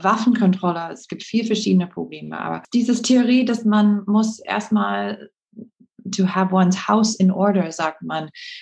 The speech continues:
ähm, geht auch um Außenpolitik. Und das sehen wir besonders, wenn wir, ähm, gucken nach Afghanistan.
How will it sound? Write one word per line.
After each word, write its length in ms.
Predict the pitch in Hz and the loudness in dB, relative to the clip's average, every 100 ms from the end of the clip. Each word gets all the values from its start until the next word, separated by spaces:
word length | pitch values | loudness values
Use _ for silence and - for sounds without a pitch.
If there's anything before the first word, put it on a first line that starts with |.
| - | -8
ähm, 300 | 180 175 175 | -4 -2 -2
geht 240 | 180 220 220 | 0 2 2
auch 320 | 240 247 247 | 2 2 0
um 480 | 226 226 220 214 208 - _ - | 2 4 6 4 0 -10 _ -2
Außenpolitik. 920 | 247 254 208 180 156 - - - - - | 0 2 2 0 -6 -8 -8 -8 -12 -10
Und 140 | 175 180 | -4 -2
das 280 | 202 - | -2 -2
sehen 300 | - 247 262 | 2 4 4
wir 340 | 208 196 208 226 - _ _ _ _ _ _ - | 4 2 2 2 0 _ _ _ _ _ _ -2
besonders, 640 | 190 196 190 175 170 175 - - - - - - | 2 4 4 4 0 -4 -8 -18 -20 -20 -18 -10
wenn 500 | 175 185 180 190 185 | 0 2 4 4 2
wir, 420 | 180 175 170 - | 2 2 0 -4
ähm, 500 | - 170 170 170 - - | -4 -4 -4 -6 -8 -4
gucken 340 | 190 185 175 | -2 0 0
nach 240 | 165 160 - - | 0 -4 -4 -6
Afghanistan. 800 | 147 - 71 - - - - | -6 -2 -2 -2 -4 -2 -2